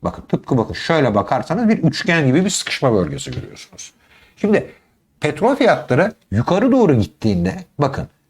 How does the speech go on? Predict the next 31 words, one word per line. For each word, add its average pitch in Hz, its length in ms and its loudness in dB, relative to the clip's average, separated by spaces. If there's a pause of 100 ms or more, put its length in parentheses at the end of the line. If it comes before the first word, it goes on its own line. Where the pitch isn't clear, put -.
(200)
şurada 165 340 0
kırmızıyla 160 540 2
da 160 60 4
işaretlemişim. 131 800 -2
Hem 131 240 0
burada 135 160 2
Fibo'da 113 480 0
var. - 200 -8
Bakın - 220 -2 (520)
şuralara 269 400 4
geldiğinde 117 600 2
yetmiş 202 500 4
iki 254 160 2
seksenler 151 720 2
civarına 107 540 4
geldiğinde 185 680 2 (300)
buranın 262 440 4
daha 190 180 2
ilerisi 208 460 2
olmayabilir 202 760 4
diye 113 260 2
düşünün. 147 460 -2
Ona 165 220 2
göre 110 180 2
hareket 90 340 -4
edin. 131 260 -14 (300)
Yetmiş 131 400 0
iki - 100 -8
seksen. - 400 -6 (100)
Şimdilik 107 500 -4
burası. - 300 -2